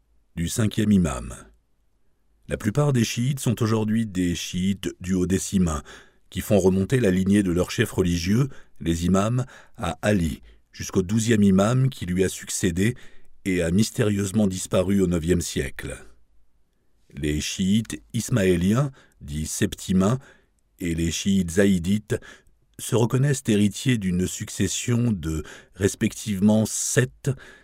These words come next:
d'où l'appellation de septimains, et cinq imams. Les chiites zaïdites, le plus petit des groupes chiites aujourd'hui,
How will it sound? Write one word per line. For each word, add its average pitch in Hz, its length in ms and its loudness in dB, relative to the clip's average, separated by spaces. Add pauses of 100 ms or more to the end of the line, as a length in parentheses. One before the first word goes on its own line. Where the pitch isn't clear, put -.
(200)
d'où 80 220 -8
l'appellation 90 600 0
de 82 140 -4
septimains, 92 640 -2 (520)
et 87 200 -4
cinq - 480 0
imams. 80 500 0 (1500)
Les 76 160 -4
chiites 107 360 2
zaïdites, 95 600 2 (480)
le 78 280 -4
plus 110 180 -4
petit 98 380 -2
des 92 120 0
groupes 92 280 0
chiites 92 480 -2
aujourd'hui, 87 540 0